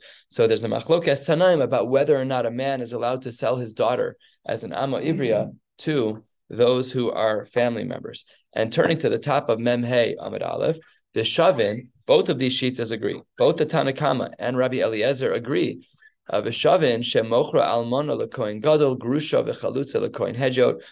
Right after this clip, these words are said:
that you are allowed to sell, uh, a daughter who's an Alma Ha'ivriya to,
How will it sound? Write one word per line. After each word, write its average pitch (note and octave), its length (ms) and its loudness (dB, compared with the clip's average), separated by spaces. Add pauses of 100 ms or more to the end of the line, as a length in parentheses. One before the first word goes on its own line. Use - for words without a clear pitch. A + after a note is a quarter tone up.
(160)
that A2+ 100 -6
you A#2 120 0
are A2 80 6
allowed D3 400 4
to C3+ 120 -2
sell, B2+ 600 2 (440)
uh, G2+ 520 0 (180)
a G#2 300 -2
daughter C3 380 4
who's A#2+ 160 -4
an A#2 80 -8
Alma A#2 300 -2
Ha'ivriya A2+ 640 0
to, A#2 440 -2